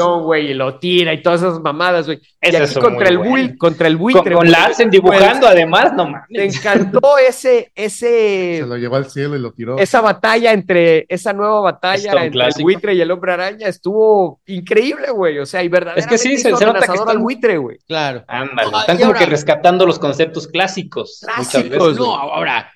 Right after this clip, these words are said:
Speaker 4: y me gusta
Speaker 2: Pero no
Speaker 4: cómo
Speaker 2: reciclándolos,
Speaker 4: ah,
Speaker 2: sino mejorándolos un poco.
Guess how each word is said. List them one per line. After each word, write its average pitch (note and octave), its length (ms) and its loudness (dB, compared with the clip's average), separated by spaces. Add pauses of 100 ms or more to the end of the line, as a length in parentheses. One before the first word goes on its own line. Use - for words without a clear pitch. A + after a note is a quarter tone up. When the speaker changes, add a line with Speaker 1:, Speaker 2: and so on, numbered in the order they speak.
Speaker 4:
y F3 120 -8
me F#3+ 120 0
gusta F#3 300 -2
Speaker 2:
Pero D3+ 120 2
no D#3+ 100 4
Speaker 4:
cómo B3 100 6
Speaker 2:
reciclándolos, G#3 640 2
Speaker 4:
ah, - 40 -8
Speaker 2:
sino C3 380 -6 (840)
mejorándolos D#3 560 0
un D3+ 120 -10
poco. - 420 -6